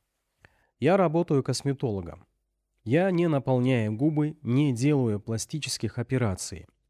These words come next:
не меняю внешность. Я делаю уход и лечу угревую сыпь. Это харам? Спрашивают нас. Лечение кожи, воспаление и ее восстановление, уход — это относится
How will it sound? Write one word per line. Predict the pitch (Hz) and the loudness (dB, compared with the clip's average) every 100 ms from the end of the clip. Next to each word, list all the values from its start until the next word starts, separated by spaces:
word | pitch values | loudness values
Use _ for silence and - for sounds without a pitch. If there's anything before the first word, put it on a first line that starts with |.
| _ _ | _ _
не | 107 151 | 0 2
меняю | 160 113 127 117 95 | 2 2 2 0 -2
внешность. | 113 151 147 151 147 - - _ _ _ - | -2 -2 -2 -4 -6 -8 -18 _ _ _ -6
Я | 110 | 0
делаю | 156 185 143 | 2 4 2
уход | 135 131 - 160 170 - - | 2 0 0 0 0 -2 -2
и | 131 | 0
лечу | 120 107 - 156 196 214 _ | 0 -2 -2 -2 -2 -6 _
угревую | 139 139 120 110 117 110 107 | -4 0 2 2 2 0 -2
сыпь. | - 117 98 - - _ _ - | -4 -4 -6 -12 -20 _ _ -6
Это | 135 127 120 _ | -6 -4 -6 _
харам? | - - 131 135 160 180 _ _ _ - | -14 -2 0 2 0 -6 _ _ _ -20
Спрашивают | - 110 104 - 117 | -8 -6 -6 -6 -8
нас. | - - - _ _ _ _ _ _ _ - _ _ _ _ _ 120 | -10 -14 -18 _ _ _ _ _ _ _ -20 _ _ _ _ _ -2
Лечение | 135 - 147 127 117 | 0 2 2 2 2
кожи, | 175 180 131 120 98 - _ _ - | 2 4 4 0 -2 -8 _ _ -8
воспаление | 110 - 123 143 160 131 117 | -6 -4 -2 2 2 2 0
и | 131 | 0
ее | 135 120 127 | 0 0 0
восстановление, | 107 107 117 117 117 139 156 147 170 _ _ _ _ - | -2 -4 -4 -2 0 2 2 0 -2 _ _ _ _ -6
уход — | 117 - 165 170 - _ _ | -4 -2 -2 -4 -12 _ _
это | 160 - | -6 -4
относится | 120 135 123 113 - 127 | -2 -2 -4 -6 -8 -8